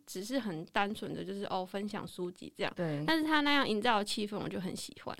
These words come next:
Speaker 2: 嗯。
Speaker 1: 但是嘉义老师这个读书会呢，我觉得是进阶版的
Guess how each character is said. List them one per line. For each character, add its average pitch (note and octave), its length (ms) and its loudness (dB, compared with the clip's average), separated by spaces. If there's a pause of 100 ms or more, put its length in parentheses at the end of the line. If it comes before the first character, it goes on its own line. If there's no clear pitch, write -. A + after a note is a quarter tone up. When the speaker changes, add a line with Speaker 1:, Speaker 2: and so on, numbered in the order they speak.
(100)
Speaker 2:
嗯。 F#3+ 260 6
Speaker 1:
但 D#4+ 80 2
是 F4 140 6
嘉 C4+ 240 6
义 C4+ 80 6
老 G3+ 140 4
师 A3 180 -8
这 A#3+ 100 0
个 A3 100 2
读 F3+ 160 -2
书 G3+ 200 -2
会 G#3 180 -2
呢， F#3 100 -2
我 E3+ 120 -2
觉 G3 120 -2
得 F#3+ 60 -2
是 G3 300 -2 (560)
进 A#3 260 4
阶 G#3+ 260 8
版 F#3 220 6
的 - 180 -2